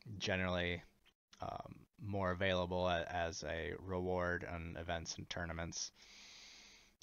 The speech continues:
Um, so yeah, it got, I, I do pretty much everything I can in the game. So, um, if you don't s-, if you don't, um, take every opportunity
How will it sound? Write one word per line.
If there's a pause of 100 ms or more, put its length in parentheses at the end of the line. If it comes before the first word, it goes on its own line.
(160)
Um, (1500)
so (180)
yeah, (260)
it (260)
got, (120)
I,
I
do (100)
pretty
much
everything
I
can
in
the
game.
So, (640)
um,
if
you
don't
s-,
if
you
don't, (220)
um, (420)
take (140)
every
opportunity